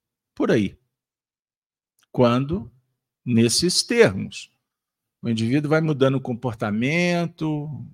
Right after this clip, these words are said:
os costumes, vai adotando determinadas práticas, depois se torna vício. Isso em todos os níveis, tá? Até que ele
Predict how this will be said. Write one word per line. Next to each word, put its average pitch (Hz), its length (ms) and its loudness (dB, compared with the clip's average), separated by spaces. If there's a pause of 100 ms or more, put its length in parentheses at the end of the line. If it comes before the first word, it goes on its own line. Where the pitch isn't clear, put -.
os - 160 -4
costumes, 170 1600 0 (380)
vai 131 280 6
adotando 127 680 2
determinadas 117 880 0
práticas, 151 1120 -2
depois 139 540 -2
se - 180 -4
torna 117 400 0
vício. 165 960 0 (680)
Isso 151 200 0
em 208 80 0
todos 226 400 4
os 226 140 -4
níveis, 175 400 0
tá? 180 300 -2 (1080)
Até 147 320 0
que 185 180 -2
ele 170 380 2